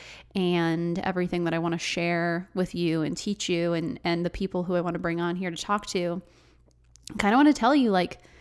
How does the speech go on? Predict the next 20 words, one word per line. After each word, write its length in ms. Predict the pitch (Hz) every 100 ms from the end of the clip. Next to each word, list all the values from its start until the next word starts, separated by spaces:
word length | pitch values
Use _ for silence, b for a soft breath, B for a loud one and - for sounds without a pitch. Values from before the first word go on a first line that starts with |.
| B B
what 360 | - 175 185 -
the 40 |
fuck 260 | 233 285 285
happened 460 | 269 - - - 214 -
<laughs> 80 | 214
because, 800 | 196 226 220 202 190 190 190 196 - B B B B
um, 400 | 202 190 180 180
you 80 | 190
know, 80 | 170
I 40 |
haven't 640 | 196 180 208 202 - - 190
put 180 | 202
out 140 | 180 165
a 40 |
new 140 | 170 165
episode 520 | 160 190 170 170 190
in 120 | 165
several 320 | 170 170 160
months. 440 | 156 156 233 - -
And 640 | 190 175 170 170 170 165